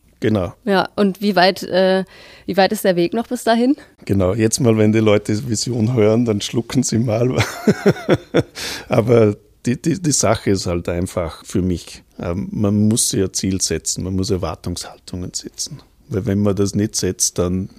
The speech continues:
Speaker 1: kommt man auch nicht hin. Die Frage wird sein, ob wir da wirklich hinkommen oder nicht, aber zumindest mit der Erwartungshaltung können wir jetzt die Stufen bauen, wo wir da hingehen wollen. Das ist nicht den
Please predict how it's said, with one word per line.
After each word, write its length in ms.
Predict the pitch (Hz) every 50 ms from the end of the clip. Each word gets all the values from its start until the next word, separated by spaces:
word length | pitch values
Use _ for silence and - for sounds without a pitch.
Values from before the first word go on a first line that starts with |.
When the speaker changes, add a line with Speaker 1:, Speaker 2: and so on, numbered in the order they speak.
| - -
Speaker 1:
kommt 260 | - - 110 98 101 -
man 160 | 107 101 95
auch 100 | 92 92
nicht 120 | 92 -
hin. 240 | - 101 87 82 - - _ - - - - - - - _ - -
Die 60 | -
Frage 520 | - - - 87 87 95 98 101 104 98 98
wird 140 | 104 98
sein, 300 | - - - 98 95 98
ob 80 | - -
wir 140 | - 104 101
da 120 | 87 98 98
wirklich 320 | 101 98 - - 101 -
hinkommen 720 | - 117 110 113 - - 110 101 107 107 107 107 107 104
oder 240 | 110 98 92 95 90
nicht, 340 | 90 92 101 117 - - -
aber 300 | - - - 107 95 -
zumindest 540 | - 104 98 104 101 101 98 98 - -
mit 200 | - 110 110 -
der 100 | - 104
Erwartungshaltung 840 | 95 92 85 92 - - 113 104 98 - - 98 92 92 - 104 98
können 260 | - - 113 113 113
wir 60 | 107 107
jetzt 180 | 101 - - -
die 40 |
Stufen 480 | 107 - - - 127 131 - - 117 107
bauen, 340 | - - 90 90 92 92 92
wo 100 | 90 90
wir 160 | 98 98 90
da 100 | - 92
hingehen 680 | 87 92 90 - - - _ - - 90 87 82 87
wollen. 220 | 101 82 - - - - _ - - - - - -
Das 100 | - -
ist 140 | 101 98
nicht 240 | 113 110 107 - -
den 260 | 104 98 95 95 98